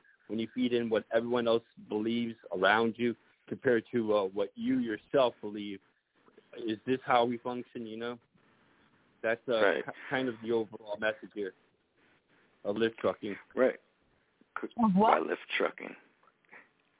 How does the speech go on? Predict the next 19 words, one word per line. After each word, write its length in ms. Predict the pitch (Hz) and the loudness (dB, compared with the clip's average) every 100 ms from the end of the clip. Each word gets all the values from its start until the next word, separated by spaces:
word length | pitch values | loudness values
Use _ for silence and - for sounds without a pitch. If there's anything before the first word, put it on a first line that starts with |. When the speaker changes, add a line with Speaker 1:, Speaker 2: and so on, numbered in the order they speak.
| _ _ _ | _ _ _
Speaker 3:
Oh, 460 | 214 254 285 254 165 | 2 6 6 4 2
okay. 340 | 226 - - 180 | -4 -8 -8 -8
I 40 | 180 | -8
thought 100 | - | -8
you 60 | 190 | -10
said 100 | 170 | -14
something 200 | 180 175 | -14 -10
else. 120 | 175 160 | -10 -8
All 60 | 196 | -10
right. 120 | 156 - - - _ _ _ _ _ _ _ _ _ - - - _ | -10 -12 -20 -20 _ _ _ _ _ _ _ _ _ -20 -20 -20 _
Speaker 2:
Lyft 220 | 92 - - | -2 -2 -2
Trucking. 300 | - - 87 | -2 -2 -4
Speaker 3:
Oh. 120 | 370 247 - _ _ _ _ | -4 -4 -10 _ _ _ _
Speaker 2:
It's 100 | _ | _
the 180 | _ - | _ 0
title 220 | 82 82 | 0 0
of 60 | 78 | -2
the 80 | 76 | -6
piece, 260 | - 82 | -10 -12